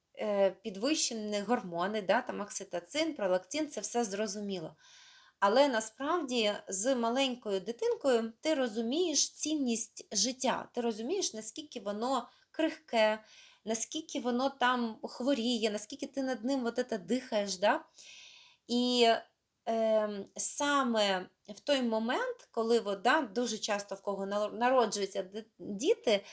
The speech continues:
в той момент люди починають цінити, перш за все, власне життя. От саме це сталося зі мною. І, ем, коли я побачила цього малюка, який так,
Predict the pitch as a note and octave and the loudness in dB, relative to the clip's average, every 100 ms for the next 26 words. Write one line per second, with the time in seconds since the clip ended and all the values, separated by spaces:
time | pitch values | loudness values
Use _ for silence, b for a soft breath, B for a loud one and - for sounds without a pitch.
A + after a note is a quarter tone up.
0 | B _ D#4 D4+ A#3+ A#3 C#4 G#4 G4+ - | B _ 2 4 2 2 2 0 -4 -12
1 | - G3+ A3+ E4 F#4 A3+ F#3 - _ - | -10 -4 -2 -2 0 0 0 -4 _ -4
2 | B3 - A3 G3+ C4 A#3+ G3 - B3 A3+ | 0 0 0 0 0 -2 2 2 2 0
3 | A3 D#4 D#4+ G3 D#3+ - - C4+ A#3 - | 0 -2 -4 -4 -4 -6 2 2 2 0
4 | G3 - C4 B3 F3 F3 G3+ A3 C#4+ - | 2 4 2 0 -8 0 4 6 4 2
5 | A3 G3 F#3+ F#3+ G3 G3 - E3 - _ | 0 -4 -6 -6 -6 -6 -10 -12 -18 _
6 | F3+ - B3+ B3 G3 - D4 G4 - B3+ | -8 -2 0 0 -4 -2 0 0 -2 -2
7 | A#3+ A#3+ F#3+ G3 A3+ F#4 F4 - _ _ | -2 -4 -6 -6 -2 0 -2 -6 _ _
8 | _ _ _ _ _ _ _ - _ _ | _ _ _ _ _ _ _ -20 _ _
9 | _ B B B B B B - B3+ D#4 | _ B B B B B B -4 0 4
10 | F4 E4+ D4+ - A3+ A#3 A#3+ A#3 A3 A3 | 4 4 2 0 2 6 6 6 2 -2
11 | _ _ _ _ _ C4 C#4+ C4+ A3 B3+ | _ _ _ _ _ 6 6 6 0 0
12 | C#4 C#4 A#3 A3 A3 B3 A3+ G#3 G#3 G#3+ | 0 -4 -2 0 0 -2 -4 -4 -4 -4
13 | B3+ F#4 A4+ _ _ - G#3 G3+ A3 - | -2 -2 -4 _ _ -10 -6 -6 -6 -4
14 | C4 A#3+ - _ A#3 | -2 -2 -6 _ -10